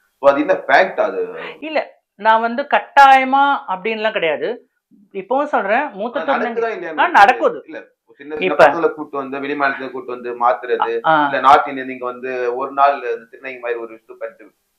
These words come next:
Speaker 1: போறது, so அத மாதிரி விஷயங்கள் நடக்குது.
Speaker 2: அதுதான், நிறைய திருநங்கைகள் வந்து ஒரிஜினாலிட்டியா இருக்கிற திருநங்கைகள் ஈஸியா இன்னொரு திருநங்கையை ஐடென்டிஃபிகேஷன் பண்ணிடுவாங்க. This person transgender woman-ஆ, trans men-ஆன்ட்டு ஐடென்டிஃபிகேஷன் பண்ணிடுவாங்க.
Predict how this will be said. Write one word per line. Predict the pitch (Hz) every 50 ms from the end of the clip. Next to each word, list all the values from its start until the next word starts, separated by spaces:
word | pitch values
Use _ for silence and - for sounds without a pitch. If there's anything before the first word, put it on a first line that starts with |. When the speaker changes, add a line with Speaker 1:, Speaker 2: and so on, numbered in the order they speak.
| _ _ _ _ -
Speaker 1:
போறது, | 127 131 131 123 107 107 110 117 110 -
so | - 113 110 127
அத | 143 156
மாதிரி | 156 175 185 185 160
விஷயங்கள் | 151 151 143 127 113 110 117
நடக்குது. | 143 - - 139 120 110 107 110 _
Speaker 2:
அதுதான், | - 185 202 202 190 196 180 175 202 254 320 349 330 - _ _
நிறைய | 175 190 208 208 208 254 285 294 311 349 349 339
திருநங்கைகள் | 262 233 214 220 214 208 202 190 180 180 165 165 165 156
வந்து | 151 151 147 151 151 175 202 233 254 254 247 196
ஒரிஜினாலிட்டியா | 165 175 180 165 160 208 233 233 233 226 214 214 214 - 240 240
இருக்கிற | 220 202 - 185 170 160 160
திருநங்கைகள் | 170 165 160 160 156 147 147 139 135 143 147 165 214 247 - _ _ _ _ _ _ _ -
ஈஸியா | 185 202 240 277 277 - - 277 269 277
இன்னொரு | 285 262 226 214 202 196 185 175 170 -
திருநங்கையை | - 202 196 220 240 233 220 196 175 180 226 240
ஐடென்டிஃபிகேஷன் | 190 170 180 202 208 208 - - 190 170 - - 165 - - 143
பண்ணிடுவாங்க. | - 123 120 117 113 113 110 _ _ _ _ _ _ _ _ _ _ _ _ _ _ _ _ _ _ _
This | 147 190 190 _ _ -
person | 226 240 247 240 - 311 320 339 349 330 - _ _ _ _ _ _ _ _ _ - 202
transgender | 190 180 196 202 202 196 190 180 180 165 160 160
woman-ஆ, | 165 170 175 196 233
trans | 269 262 202 180 170 185 175 - -
men-ஆன்ட்டு | 175 156 147 156 160 156 147 135 - 208
ஐடென்டிஃபிகேஷன் | 202 160 156 160 175 170 170 156 139 - 147 127
பண்ணிடுவாங்க. | - 131 127 123 120 120 117 113